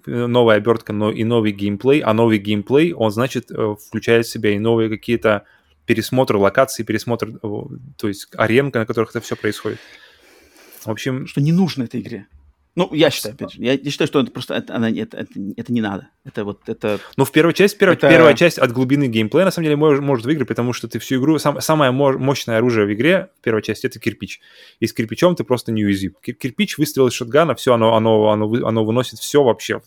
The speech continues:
Speaker 1: вот просто настолько, что это чувствуется, что ты читишь. Поэтому интересно будет посмотреть, как они это поменяют.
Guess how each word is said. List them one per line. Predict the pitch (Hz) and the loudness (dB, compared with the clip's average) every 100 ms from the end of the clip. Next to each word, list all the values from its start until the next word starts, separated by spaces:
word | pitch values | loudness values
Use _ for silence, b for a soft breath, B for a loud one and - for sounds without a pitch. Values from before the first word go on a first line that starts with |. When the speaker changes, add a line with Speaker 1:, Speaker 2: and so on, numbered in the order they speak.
| _ 120 | _ -12
Speaker 1:
вот | - | -10
просто | - - - - B B B - | -12 -10 -12 -14 B B B -4
настолько, | 113 - 170 151 | -2 0 0 0
что | - | -2
это | 113 | -4
чувствуется, | - 147 123 113 110 | -6 -6 -6 -8 -4
что | 120 | -4
ты | 113 | -4
читишь. | - 113 117 - b b b b _ - | -8 -8 -10 -14 b b b b _ -4
Поэтому | 104 107 107 107 107 104 107 | -4 -2 -2 -2 0 0 -2
интересно | 110 139 - 101 | -2 -2 -2 -6
будет | 98 | -8
посмотреть, | - 104 98 - | -8 -12 -8 -8
как | - | -8
они | 98 | -10
это | 95 | -12
поменяют. | - 95 120 113 | -12 -10 -10 -10